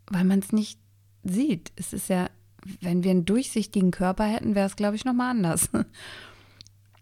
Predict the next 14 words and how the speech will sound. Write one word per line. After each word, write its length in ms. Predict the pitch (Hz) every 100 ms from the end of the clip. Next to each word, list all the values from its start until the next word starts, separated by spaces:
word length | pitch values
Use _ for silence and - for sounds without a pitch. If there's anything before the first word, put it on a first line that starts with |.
| _ -
Wie 120 | 208 202
kriege 260 | - 240
ich 120 | 226
jetzt 180 | 233 214
die 80 | 214
Kurve 420 | - 214 196 185
wieder 220 | 196 185
zurück? 460 | - 196 - - - - -
Also 460 | 190 170 165 165 190
Produkte, 640 | - 196 190 - - 165 190 _ _ -
die 140 | 202 196
ich 120 | -
gekauft 560 | 196 - 190 190 -
habe 460 | 185 180 175 175